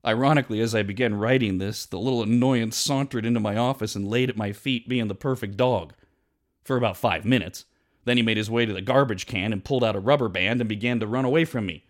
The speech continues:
So I returned the irritant to his female human, who she was just trying to have breakfast at the time, and she advised me to just close my office door, which I did. And I have been left in peace for the last hour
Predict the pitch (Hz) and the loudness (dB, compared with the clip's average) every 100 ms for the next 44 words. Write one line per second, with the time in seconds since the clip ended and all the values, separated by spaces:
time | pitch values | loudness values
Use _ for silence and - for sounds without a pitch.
0 | _ _ _ _ _ _ _ _ - 135 | _ _ _ _ _ _ _ _ -2 2
1 | 151 147 123 117 180 165 147 120 104 - | 4 4 2 0 0 2 2 2 -6 -4
2 | 139 135 113 113 139 - 117 101 - 147 | 0 0 -2 -4 -6 -6 -4 -4 -4 0
3 | 135 117 98 - 139 101 101 104 _ 107 | 2 2 -2 -2 -2 0 -4 -6 _ -8
4 | 87 - 101 85 - 107 82 76 92 101 | -8 -6 -6 -6 -8 -8 -6 -8 -4 -6
5 | - 82 - - - 76 71 - _ _ | -6 -12 -12 -14 -14 -12 -14 -16 _ _
6 | _ _ _ _ - 101 101 - 160 139 | _ _ _ _ -6 -4 -4 -2 -2 2
7 | 117 113 104 113 101 92 98 - 117 104 | 4 4 2 0 0 -4 -8 0 0 2
8 | 98 98 95 - - 131 135 127 117 127 | -2 -2 -4 -8 -4 0 0 -2 -4 -4
9 | 113 107 - - _ _ _ _ _ _ | -6 -8 -14 -20 _ _ _ _ _ _
10 | 101 95 104 113 110 - 123 107 117 98 | 0 0 2 2 0 0 -2 -2 -4 -8
11 | - - 101 98 101 113 104 90 85 85 | -8 -8 -4 0 0 -2 -4 -4 -6 -8